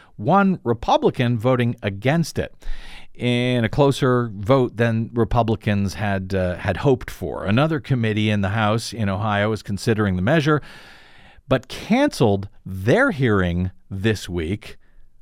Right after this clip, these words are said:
on it for some reason. Just four months ago, Republicans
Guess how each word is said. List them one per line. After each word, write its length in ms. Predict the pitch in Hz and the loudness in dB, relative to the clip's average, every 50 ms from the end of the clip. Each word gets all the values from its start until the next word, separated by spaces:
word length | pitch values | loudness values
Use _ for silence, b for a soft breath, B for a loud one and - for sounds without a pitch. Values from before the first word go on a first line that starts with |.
| - - - | -18 -8 -4
on 200 | 101 95 90 95 | -2 -2 0 0
it 180 | 117 151 - - | 0 -2 -4 -8
for 260 | - - - 185 190 | -14 -2 2 2 2
some 320 | 180 - 180 127 117 113 135 | 4 4 2 2 4 4 2
reason. 400 | 220 269 240 190 190 135 98 - - B B B B B B B B B B B B - | 2 2 4 4 4 4 2 0 -2 B B B B B B B B B B B B 2
Just 200 | - 185 160 - | 4 4 4 4
four 240 | - 180 170 160 | 4 6 8 8
months 320 | 151 143 151 180 202 185 - | 8 8 6 6 4 4 0
ago, 240 | 175 139 160 160 160 | 2 4 6 8 8
Republicans 800 | 156 139 123 - - 175 180 165 156 - - 156 147 147 131 | 8 6 2 4 6 6 6 6 4 2 2 2 2 2 0